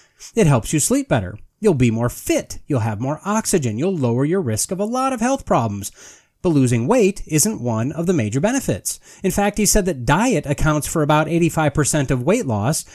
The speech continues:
leaving exercise to pick up the meager fifteen percent of delicious scraps. He cites the following data. He linked three studies that showed that heavier people that exercised actually ended up with a five to fifteen percent slower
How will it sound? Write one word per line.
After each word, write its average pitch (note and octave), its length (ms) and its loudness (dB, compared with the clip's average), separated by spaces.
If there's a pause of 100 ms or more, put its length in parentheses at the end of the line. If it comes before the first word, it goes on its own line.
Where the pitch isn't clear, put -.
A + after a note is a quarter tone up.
(160)
leaving F3 300 4
exercise D3 560 0
to - 80 -6
pick D#3 200 2
up E3 120 2
the F3 80 0
meager D#3+ 260 2
fifteen E3+ 340 -2
percent F3 440 0
of D#3+ 120 -2
delicious D#3+ 520 2
scraps. - 720 -2 (640)
He A3 120 2
cites G#3+ 300 2
the F3 80 -2
following D#3+ 440 0
data. F3+ 340 0 (260)
He F#3 240 0
linked F#3+ 240 2
three C4 200 2
studies C3 520 2
that E3 220 0
showed D3+ 340 2
that D3+ 80 2
heavier G#3+ 300 0
people C#3 300 -2
that C3 120 0
exercised C3 760 -2
actually F3 540 0
ended F3+ 240 0
up A2+ 240 -2 (380)
with E3 140 2
a E3+ 100 4
five B2+ 420 0
to A#3 100 -2
fifteen G3+ 380 -2
percent - 560 0 (400)
slower B3+ 720 2